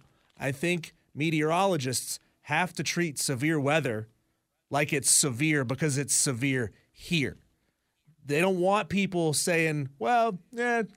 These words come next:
yeah, we got a storm coming through, but it's no big deal. So go out on the road, live your life, do everything you're normally doing,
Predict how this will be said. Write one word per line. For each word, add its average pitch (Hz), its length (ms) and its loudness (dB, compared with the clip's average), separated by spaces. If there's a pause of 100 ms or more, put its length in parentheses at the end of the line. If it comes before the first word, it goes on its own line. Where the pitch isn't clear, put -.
(240)
yeah, 247 220 2
we 214 120 2
got 240 140 2
a 196 60 2
storm 226 400 0
coming 175 260 0
through, 156 400 0 (280)
but 180 160 2
it's 180 160 0
no 185 200 2
big 170 300 0
deal. 151 420 2
So 147 260 -2
go 151 220 2
out 190 180 4
on 202 100 2
the 202 80 2
road, 160 420 2 (160)
live 156 320 0
your 202 160 2
life, 165 460 0 (260)
do 170 240 2
everything 190 520 2
you're 180 140 2
normally 175 480 2
doing, 147 500 2